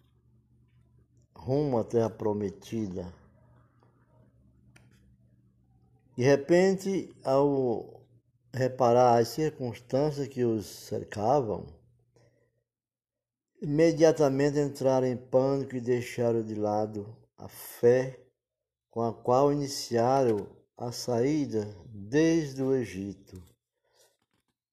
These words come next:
na companhia de Moisés. Viram as, viraram as costas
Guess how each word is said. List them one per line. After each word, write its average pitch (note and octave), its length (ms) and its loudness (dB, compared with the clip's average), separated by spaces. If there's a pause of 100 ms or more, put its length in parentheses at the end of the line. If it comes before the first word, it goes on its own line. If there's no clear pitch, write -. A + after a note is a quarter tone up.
(580)
na B2 100 -20
companhia A2 640 -4 (540)
de G#2 140 -14
Moisés. G#2 880 -4 (2250)
Viram G3+ 540 6
as, C3+ 240 -2 (500)
viraram D#3 460 6
as B2 160 0
costas B2 800 -2